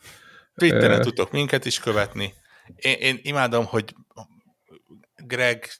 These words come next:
Speaker 1: teljes erőbedobással hetente két-három alkalommal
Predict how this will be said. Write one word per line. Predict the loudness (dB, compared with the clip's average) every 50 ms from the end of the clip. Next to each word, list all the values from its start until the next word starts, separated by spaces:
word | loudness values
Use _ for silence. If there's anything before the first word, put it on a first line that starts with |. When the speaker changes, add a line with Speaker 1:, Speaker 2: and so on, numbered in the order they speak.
| _ _ _ _ _ _ _ -2
Speaker 1:
teljes | 2 2 4 4 2 0 0 0
erőbedobással | 0 0 0 0 -2 -2 -2 0 0 0 0 0 -2 -2 -2 -2 -2 -2
hetente | -2 -2 -2 -2 -2 -2 -6 -4 -4 -4 -4 -4 -4 -6 _ _ _ _ _ _ _ _
két-három | -4 -2 -2 -2 -2 -2 0 0 2 2
alkalommal | 2 2 2 0 -2 -2 -2 -2 -2 -2 -2 -4